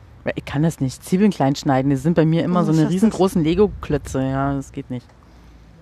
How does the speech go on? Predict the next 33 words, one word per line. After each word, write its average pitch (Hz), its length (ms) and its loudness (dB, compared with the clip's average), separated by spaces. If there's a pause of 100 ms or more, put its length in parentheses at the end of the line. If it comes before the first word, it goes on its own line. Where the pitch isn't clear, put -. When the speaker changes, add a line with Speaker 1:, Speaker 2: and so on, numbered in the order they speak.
(340)
Speaker 1:
Ah, 131 280 -8 (220)
schlimm, - 0 -
schlimm, 156 140 -2
Speaker 2:
Im 131 80 -6
Speaker 1:
schlimm. 135 240 -6
Speaker 2:
besten 240 240 0
Fall 240 160 2
kommt's 240 220 -2
in 226 60 -4
eine 214 140 -2
Suppe, 233 220 -2
die 226 80 0
man 220 100 -2
dann 208 100 -4
eh 202 100 -6
noch 208 140 -4
püriert. 208 380 -6 (140)
Speaker 1:
Eben. 135 260 -4
Speaker 2:
Dann 233 160 2
ist 226 120 0
es 208 120 -8
egal. 196 380 -4 (1040)
Oder 240 100 2
im 233 80 0
Gegensatz 233 380 -2
zum 226 340 -2
Kindsein, 226 540 2
äh, 214 180 -2
esse 208 160 -4
ich - 80 -12
mittlerweile 202 320 -2
auch 196 100 -8
Zwiebeln. 285 580 0